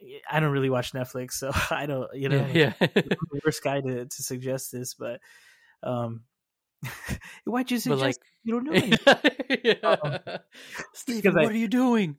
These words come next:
Speaker 1: I, I watch random things on Netflix, so I don't really watch those shows. Um,
Speaker 2: Or
Speaker 1: and then
Speaker 2: like, uh, how every-, when, as soon as someone mentions, uh, Game of Thrones, it's like, oh, there's, like, a huge divide of, like, "Oh, everyone's seen Game of Thrones," and, and, um,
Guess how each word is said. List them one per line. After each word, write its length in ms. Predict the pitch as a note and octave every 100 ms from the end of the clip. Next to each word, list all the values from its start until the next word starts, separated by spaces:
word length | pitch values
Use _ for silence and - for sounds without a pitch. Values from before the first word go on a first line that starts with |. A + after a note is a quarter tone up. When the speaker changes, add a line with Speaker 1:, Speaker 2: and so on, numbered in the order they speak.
| -
Speaker 1:
I, 220 | - D#3
I 20 | E3+
watch 300 | F3 - -
random 340 | C3 C#3 B2+
things 280 | B2+ A#2+ A#2+
on 140 | A#2
Netflix, 440 | A#2 A#2 - A#2 -
so 160 | A#2+ A2+
I 40 | B2+
don't 100 | B2+
really 180 | B2+ B2
watch 260 | A#2 A#2
those 160 | B2 A#2+
shows. 320 | - B2 - _ _ _ _ _
Um, 240 | B2+ B2 A#2+
Speaker 2:
Or 140 | D#3+
Speaker 1:
and 80 | D3
then 60 | D3
Speaker 2:
like, 160 | C3+
uh, 380 | E3 C#3 B2+ C3
how 240 | - E3 C#3
every-, 260 | D3+ D3 D3+
when, 340 | D3 D3 -
as 140 | D#3
soon 140 | - F3
as 100 | -
someone 380 | D#3+ D3+ D3 C3 _
mentions, 640 | D#3+ D3+ C#3 - C#3 C#3 B2+
uh, 400 | B2+ A#2+ A#2 - G#3
Game 200 | C3+ C#3
of 120 | C3
Thrones, 460 | - B2+ C3+ D#3 - _ _ _ -
it's 160 | C#3
like, 200 | C#3 B2
oh, 220 | D3 C#3 C3
there's, 180 | C3
like, 120 | C#3 -
a 40 |
huge 460 | - E3 D3+ C3 C3+
divide 400 | C#3 B2+ C3 C3+
of, 100 | B2
like, 180 | B2+ -
"Oh, 360 | A#3 G#3+ E3 -
everyone's 580 | - C4+ B3 G#3+ F#3+ D#3
seen 260 | F3+ E3
Game 180 | D3 D3+
of 100 | C#3+
Thrones," 420 | - D3+ C3+ B2+ B2+
and, 280 | C3 B2+ B2 _ _ _ _ _
and, 240 | D3+ C#3 C3
um, 560 | B2+ B2 B2 A#2+ C3+